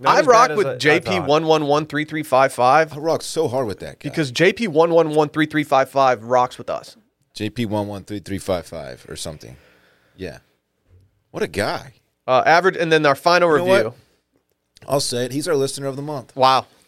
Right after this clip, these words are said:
Speaker 3: Yeah.
Speaker 2: Congratulations, J P.
Speaker 3: One one three three five five.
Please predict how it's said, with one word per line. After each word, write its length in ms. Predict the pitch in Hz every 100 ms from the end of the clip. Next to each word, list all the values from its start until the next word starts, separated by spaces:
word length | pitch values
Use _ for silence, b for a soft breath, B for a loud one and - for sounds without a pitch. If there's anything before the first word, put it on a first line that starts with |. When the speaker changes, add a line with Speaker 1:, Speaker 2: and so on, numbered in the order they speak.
| _ -
Speaker 3:
Yeah. 180 | 135 101
Speaker 2:
Congratulations, 680 | 170 165 170 170 165 139 120
J 200 | 113 107
P. 220 | 120 139 - _ _ _ _
Speaker 3:
One 200 | 107 104
one 180 | 104 95
three 160 | 107
three 180 | 104 104
five 260 | 92 98 87
five. 280 | 85 71